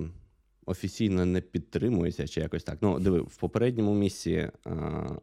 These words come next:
спочатку в нас там, да, був трошки, як я вже сказав, такий х-, гармидер з, е, розробкою,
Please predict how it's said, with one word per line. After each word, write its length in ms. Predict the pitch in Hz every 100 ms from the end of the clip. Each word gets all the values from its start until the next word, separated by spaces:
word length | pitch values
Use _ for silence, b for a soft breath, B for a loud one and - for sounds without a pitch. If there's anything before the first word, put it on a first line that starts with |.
| - _
спочатку 480 | - - - 98 85
в 40 |
нас 160 | 82 80
там, 160 | 80 82
да, 120 | 76
був 180 | 80 82
трошки, 540 | 82 - 78 76 76 73 - -
як 160 | - 82
я 160 | 82 76
вже 320 | - 82 78 -
сказав, 420 | - 82 78 73 - -
такий 280 | - - -
х-, 120 | - - - 52 -
гармидер 460 | 101 98 127 107 - b b -
з, 160 | 90
е, 500 | 82 80 78 76 76 - - - - - - -
розробкою, 720 | - 92 82 82 78 78 80